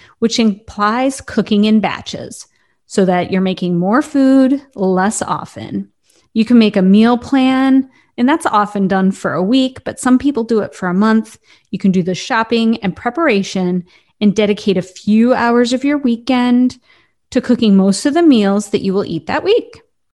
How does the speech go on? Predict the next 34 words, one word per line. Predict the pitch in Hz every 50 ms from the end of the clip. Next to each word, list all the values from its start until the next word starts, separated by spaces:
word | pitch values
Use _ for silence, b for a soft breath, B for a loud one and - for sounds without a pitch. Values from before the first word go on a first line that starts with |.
| _ _ _ _ _ _ _ _ _
So | - - 233 214 208 208 208 208
instead | - - 226 226 - - 359 370 392
of | 320 277
doing | - 254 247 240 226 214
the | 202 185
work | 185 190 180 - - - 156 151 -
daily, | 214 214 226 233 214 185 - - 85 85
you | 78 - - 196 214
do | 190 214 226 214
it | 196 -
once, | 185 190 190 202 220 226 226 226 226 220 - - - - - - _ 247
maybe | 277 294 262 269
twice | 262 - - 226 202 202 - -
a | 202 175
week | 180 180 175 - - - -
only. | 190 180 147 - 76 60 - - - _ _ _ _ _ _ _ _ _ _ _ _ _ _ _ _ _ _ _
What | 175 196 247 320 - -
on | 262 233 214
earth | - - 233 247 240 - -
are | - 208 202 196
the | 175 180 190 190 170 - _ _ _
benefits | - 196 190 226 311 339 330 - - - - - -
of | 190 170 -
batch | - 165 170 - - -
cooking? | - - 339 359 - - - - - - 208 - _ _ _ _ _ -
So | - 262
obviously | - - - 311 330 359 359 359 - 359 330
the | 302 285 254 240 185 - -
main | 190 180 185 196 202 220 240 269
idea | 285 294 294 277 302 285 294 302 311 320 320 B B B B B B B
is | - 208 202 196 175 -
to | - - 185 170
save | - - - 202 190 196 214 214 - -
time, | - - - 180 170 170 180 262 370